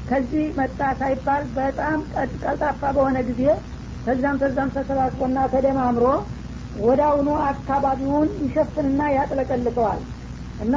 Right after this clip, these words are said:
በውስጡም ከባድ የሆነ የዝናብን ክምችት ይዞ ይመጣና ሀገርን አንድ ጊዜ ያጥለቀልቃል ማለት ነው። ይህንን ለማድረግ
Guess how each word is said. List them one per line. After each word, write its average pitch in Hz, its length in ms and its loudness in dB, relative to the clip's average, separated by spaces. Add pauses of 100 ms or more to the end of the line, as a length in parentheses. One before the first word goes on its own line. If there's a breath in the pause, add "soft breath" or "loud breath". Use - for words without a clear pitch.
በውስጡም 277 600 2
ከባድ 277 480 0
የሆነ 269 300 2
የዝናብን 262 680 2
ክምችት 277 560 -2
ይዞ 254 240 -2
ይመጣና 262 520 2 (600)
ሀገርን 269 540 4
አንድ 262 240 2
ጊዜ 262 220 -2
ያጥለቀልቃል 254 760 2
ማለት 208 300 2
ነው። - 120 -6 (100)
ይህንን 285 420 4
ለማድረግ 277 540 2